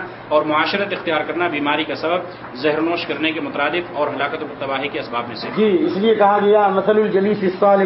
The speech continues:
Speaker 2: کحامل المسک"، اچھے ساتھی کی مثال مشک دھونے والے کی طرح ہے۔ مشک دیکھا ہے کتنی اچھی خوشبو ہے، ملا یا نہیں ملا؟ نیپال میں اور کشمیر میں تیار ہوتا ہے،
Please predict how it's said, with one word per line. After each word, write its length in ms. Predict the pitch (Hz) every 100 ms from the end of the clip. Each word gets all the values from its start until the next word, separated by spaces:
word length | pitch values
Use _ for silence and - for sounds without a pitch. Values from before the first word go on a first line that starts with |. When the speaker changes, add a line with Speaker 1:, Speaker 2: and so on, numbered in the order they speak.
| 180
Speaker 2:
کحامل 380 | 156 185 185
المسک"، 400 | 180 170 180 180 - - - - - - - - -
اچھے 300 | - - 208
ساتھی 320 | 190 180 175
کی 100 | 202
مثال 420 | 196 175 180 202 208
مشک 580 | 160 202 208 - - - - - 127
دھونے 200 | 190 202
والے 220 | 180 180
کی 120 | 170
طرح 160 | 175 147
ہے۔ 100 | 123
مشک 300 | 127 190 180
دیکھا 200 | 180 190
ہے 40 | 220
کتنی 180 | 190 190
اچھی 160 | 196 202
خوشبو 280 | 170 196 220
ہے، 60 | - - - - - -
ملا 220 | - 180
یا 180 | 214 240
نہیں 140 | 269
ملا؟ 140 | 269 233 - -
نیپال 360 | 143 156 180 202
میں 120 | 214
اور 100 | 208 -
کشمیر 280 | 151 185
میں 100 | 202
تیار 260 | 202 175 170
ہوتا 240 | 160 131
ہے، 120 | 147